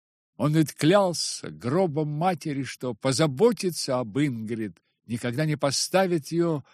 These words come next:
в двусмысленное положение, и только с этим условием Петер дал согласие – на отъезд Ингрид на пару недель в Италию. Ингрид рыдала,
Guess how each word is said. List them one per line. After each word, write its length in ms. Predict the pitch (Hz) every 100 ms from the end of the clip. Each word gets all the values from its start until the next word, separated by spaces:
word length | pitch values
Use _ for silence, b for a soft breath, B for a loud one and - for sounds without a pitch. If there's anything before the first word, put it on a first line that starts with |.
| b
в 80 | 120
двусмысленное 800 | 139 151 - 151 - 135 139 131
положение, 680 | 120 123 120 143 147 135 135
и 20 |
только 580 | - 165 165 - 151 139
с 220 | - -
этим 460 | 202 185 - 139 139
условием 760 | 135 - 113 120 117 113 95
Петер 420 | - 104 - 101
дал 280 | 98 110 107
согласие – 840 | - 82 85 120 131 - 117 107 b b b b b
на 260 | 95 123 123
отъезд 720 | - - 143 135 - - - _ _
Ингрид 560 | 131 127 113 113 117 95 _ _ _ -
на 180 | 85 101
пару 340 | - 113 107
недель 460 | 101 101 95 104 98
в 120 | 92
Италию. 1000 | 90 _ _ 71 71 67 62 52 50 _ _ _ _ _ _
Ингрид 540 | 117 160 143 131 131 110 _ _ _ _ _ -
рыдала, 720 | 107 104 107 92 78 65